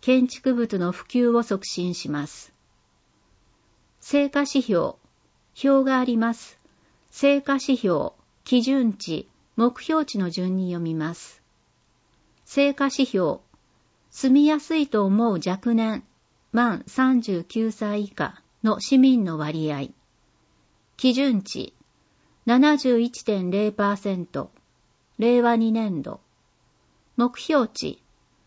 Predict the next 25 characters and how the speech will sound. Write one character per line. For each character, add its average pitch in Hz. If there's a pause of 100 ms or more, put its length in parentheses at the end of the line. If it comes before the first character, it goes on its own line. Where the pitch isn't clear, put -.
(200)
七 269
十 240
六 226
点 175
零 196
パ 190
ー 190
セ 185
ン 165
ト、 - (480)
令 240
和 233
七 220
年 196
度。 - (1300)
成 294
果 294
指 294
標、 180 (540)
戸 269
建 294
て 311
住 294
宅 233
の 170